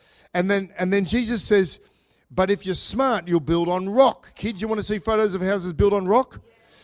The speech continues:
You wanna see some interesting ones? There's a house. Come on, Craig. It's not too late.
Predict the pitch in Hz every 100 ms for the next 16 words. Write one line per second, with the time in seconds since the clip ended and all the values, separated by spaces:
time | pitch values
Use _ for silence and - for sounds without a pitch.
0 | _ _ 170 208 202 214 190 - 175 -
1 | 202 - 214 - 233 214 226 269 320 -
2 | - - _ _ _ _ _ _ _ _
3 | _ - - - - - - - _ -
4 | - - 127 254 302 196 175 147 147 175
5 | - - - _ _ _ _ _ _ _
6 | _ _ - 196 208 180 147 160 151 151
7 | - _ _ 143 - 175 196 - 208 190
8 | 185 170